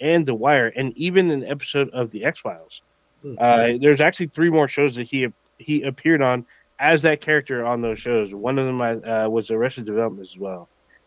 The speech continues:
Speaker 1: Uh, he used to be a stand-up Saturday Night Live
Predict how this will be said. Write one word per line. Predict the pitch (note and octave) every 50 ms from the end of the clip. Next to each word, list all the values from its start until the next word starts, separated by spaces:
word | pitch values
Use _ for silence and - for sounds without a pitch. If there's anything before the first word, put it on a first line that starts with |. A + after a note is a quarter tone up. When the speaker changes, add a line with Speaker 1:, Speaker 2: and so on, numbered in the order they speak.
| _ _ -
Speaker 1:
Uh, | - A2+ A2+ A2 A2
he | A2+ - C#3+ D3+
used | E3+ E3 -
to | -
be | D#3 D#3+ D#3
a | D3+
stand-up | - - - D#3 D3 D3+ C#3+ C3+ - - _ _ _ -
Saturday | - - E3 E3 F3 F3 F3 E3+ E3+ E3+ D#3+
Night | C#3+ A2+ C3+ C#3+ D3 C#3+ - _ _ - -
Live | A#2+ B2 B2+ B2+ B2+ B2+ B2 A#2+